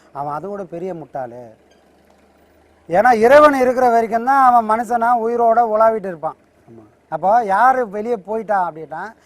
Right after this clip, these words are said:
Speaker 1: இறைவனானவன் வெளியே போனானா இவனுக்கு பேரு புணமாயிடுறான்.
Speaker 2: ஆம்.
Speaker 1: அப்போ ஜீவன் வந்து சிவனா மாறும். புரியுங்களா? அப்போ உள்ளுக்குள்ள இருக்கிறது இவன் இல்ல, இறைவனோட அருளால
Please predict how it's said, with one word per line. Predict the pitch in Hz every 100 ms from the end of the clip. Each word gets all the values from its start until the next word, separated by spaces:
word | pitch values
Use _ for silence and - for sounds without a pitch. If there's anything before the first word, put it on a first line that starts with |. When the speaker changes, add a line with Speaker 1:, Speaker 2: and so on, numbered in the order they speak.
| _ - 151 202
Speaker 1:
இறைவனானவன் | 294 302 285 254 254 226
வெளியே | 226 254 196
போனானா | 208 185 165 160 247 247 _ _ 156
இவனுக்கு | 226 247 226 214
பேரு | 233 185
புணமாயிடுறான். | 185 202 180 143 127 123 - _ _ _ _ _ 131
Speaker 2:
ஆம். | 107 - _ _ _ _ 160
Speaker 1:
அப்போ | 214 175
ஜீவன் | 247 247 214
வந்து | 190 220 302 285 _ _ _ _
சிவனா | 190 208 214 202 175
மாறும். | 147 120 _ _ _ _ _ -
புரியுங்களா? | 165 165 190 160
அப்போ | 156 185 247 - _ _ _
உள்ளுக்குள்ள | 127 196 254 196 233 220
இருக்கிறது | 208 208 226 208
இவன் | 214 254 254
இல்ல, | 247 233 151 - _ _ _ _ _ _ 151
இறைவனோட | 220 294 302 294 277 240 220
அருளால | 262 269 233 208